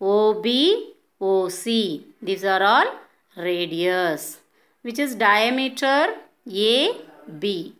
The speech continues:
A B it is diameter. Chord A B also we can tell as a chord.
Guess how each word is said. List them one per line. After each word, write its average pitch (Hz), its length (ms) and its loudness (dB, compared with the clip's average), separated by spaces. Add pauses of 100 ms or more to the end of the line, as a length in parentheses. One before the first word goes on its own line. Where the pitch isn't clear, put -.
(200)
A 202 220 0
B 247 220 -2
it 240 140 -8
is 349 300 0 (560)
diameter. 175 1000 0 (360)
Chord 208 460 4 (540)
A 226 260 2
B 269 240 0
also 233 360 0
we 208 120 0
can 233 420 -2 (560)
tell 233 280 0
as 196 220 0
a 185 100 0
chord. 233 400 2